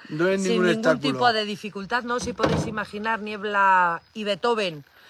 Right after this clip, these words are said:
Speaker 2: ya se han subido encima de él setenta y cinco veces desde que ha llegado, no le dejan en paz. Y las lobinas y Lucas
Speaker 1: Pues todos los días, desde que llegué, no se han separado de mí.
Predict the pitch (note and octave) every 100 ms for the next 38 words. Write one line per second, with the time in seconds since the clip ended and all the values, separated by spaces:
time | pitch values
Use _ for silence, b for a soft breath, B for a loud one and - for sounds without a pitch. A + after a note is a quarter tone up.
0 | B B - A3 A#3+ A3+ G#3 G#3+ G3+ G#3+
1 | G3+ F#3+ - A3+ A3 G#3+ A3+ - - G#3
2 | F#3+ G3 F#3 F#3 F#3 - G#3+ A3+ G#3 G3+
3 | G3 - C4 G3 E3+ F3+ E3 G3+ G3+ F#3
4 | A#3+ A#3+ A3+ A3 G#3 G#3 F#3+ F3+ - G#3+
5 | - B B B B G#3 G3+ F3+ F#3 F#3
6 | G#3 A3+ - G#3+ G#3+ - C#4 C4+ - C3+
7 | _ E3+ F#3 F#3 D3 F3 D#3+ C#3 C3+ C#3+
8 | C#3+ D3 D3 D#3+ G3+ G3 F3+ F3+ F3+ E3+
9 | E3 D3 D3 D#3 C#3+ C#3 B2+